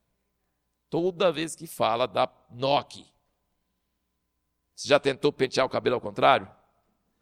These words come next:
Hoje tá na moda, né? Parece que todo mundo, quanto mais penteia o cabelo e põe gel, aí fica mais ainda, né? Mas pentear o cabelo ao contrário, assim, vai,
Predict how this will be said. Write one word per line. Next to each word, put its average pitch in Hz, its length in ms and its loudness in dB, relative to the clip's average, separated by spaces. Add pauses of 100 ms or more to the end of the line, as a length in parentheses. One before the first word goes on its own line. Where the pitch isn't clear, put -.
(2500)
Hoje 170 320 4
tá 180 140 6
na 277 80 6
moda, 170 280 4
né? 294 280 0
Parece - 160 -6
que - 40 -10
todo 185 220 2
mundo, 151 100 -8
quanto 165 200 0
mais 170 140 8
penteia 165 260 4
o - 20 4
cabelo 156 340 6
e 175 40 4
põe 165 280 4 (220)
gel, 143 260 8
aí 202 140 8
fica - 160 2
mais 214 260 2
ainda, 139 300 -2
né? 220 100 -10 (640)
Mas 156 400 4
pentear 180 380 6
o 269 40 8
cabelo 185 260 4
ao 165 40 8
contrário, 143 340 4
assim, 190 180 -2
vai, 175 200 4